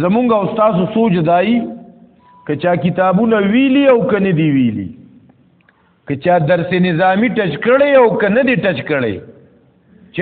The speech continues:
هر یو مرګري دا سوچ وکړي چې زه دا قرآن داسې زده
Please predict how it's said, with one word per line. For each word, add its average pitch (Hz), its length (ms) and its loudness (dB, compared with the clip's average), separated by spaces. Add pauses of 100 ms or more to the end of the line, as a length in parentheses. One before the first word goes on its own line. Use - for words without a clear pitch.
هر 262 140 4
یو 247 220 2 (120)
مرګري 226 480 2 (240)
دا 202 80 4 (180)
سوچ 233 260 2
وکړي 214 340 0 (520)
چې 160 160 -2
زه 226 140 2
دا 214 80 4 (160)
قرآن 202 300 2 (100)
داسې 196 260 2 (140)
زده 160 140 0